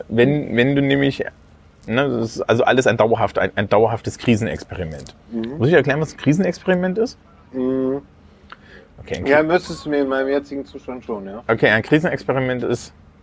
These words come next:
Speaker 1: äh, in der Soziologie ein fester Experimentteil. Man, man versucht, einen sozialen,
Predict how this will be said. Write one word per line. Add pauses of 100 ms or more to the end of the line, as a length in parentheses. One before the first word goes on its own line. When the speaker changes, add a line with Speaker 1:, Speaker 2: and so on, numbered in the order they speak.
(800)
Speaker 1:
äh,
in
der
Soziologie (360)
ein
fester
Experimentteil. (520)
Man,
man
versucht, (1040)
einen
sozialen,